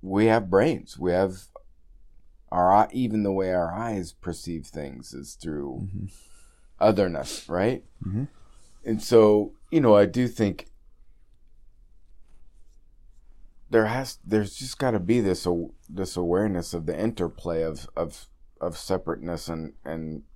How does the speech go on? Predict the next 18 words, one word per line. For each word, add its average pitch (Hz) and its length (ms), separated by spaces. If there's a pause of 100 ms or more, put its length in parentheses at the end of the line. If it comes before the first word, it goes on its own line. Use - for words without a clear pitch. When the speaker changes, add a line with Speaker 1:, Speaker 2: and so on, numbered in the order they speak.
(100)
Speaker 1:
connectedness, 82 760
and 80 140
just, - 440 (540)
there's 104 200
gotta 131 260
be 113 180
some 90 240
context 98 760
around 80 440
that 80 220
whole 80 460
interplay. - 680 (360)
Speaker 2:
Mm. 87 280 (1000)
Speaker 1:
But, 101 420 (4000)
you 139 120
know, 110 100
for 101 200
me 98 520